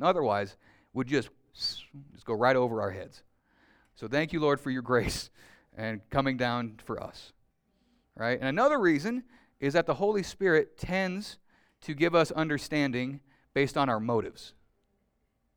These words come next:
That's how he gives, inter-, that's how, that's how he, um, that's usually how we get our own, our interpretation, is that, um,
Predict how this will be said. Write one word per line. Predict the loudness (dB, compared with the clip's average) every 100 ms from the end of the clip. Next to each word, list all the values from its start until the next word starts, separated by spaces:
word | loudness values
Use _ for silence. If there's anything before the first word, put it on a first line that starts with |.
| _ _ _ _ _
That's | 4 4 6
how | 4 4
he | 4
gives, | 2 0 0 -6
inter-, | -10 -8 -2
that's | 0
how, | 0 2
that's | 0 4
how | 2
he, | 4 2 0 _ _ _ _ _
um, | -6 -4 -4 -8 -16 _ _ _ _ _
that's | -4 -4 -4 -12 -8
usually | -4 -4 -4 -6 -6 -8 -12 _ _ _ _ _ _ _ _ _ _ _ _ _ _ _ _
how | -6 -4 -4 -6
we | -6
get | -4 -2
our | 0 0
own, | 0 0
our | 0
interpretation, | 0 -2 -4 -4 -6 -8 -12 -20 -12
is | -10 -6
that, | -2 0 -2 -8 _ _ _ _ _ _ _ _ -8
um, | -6 -4 -8 -14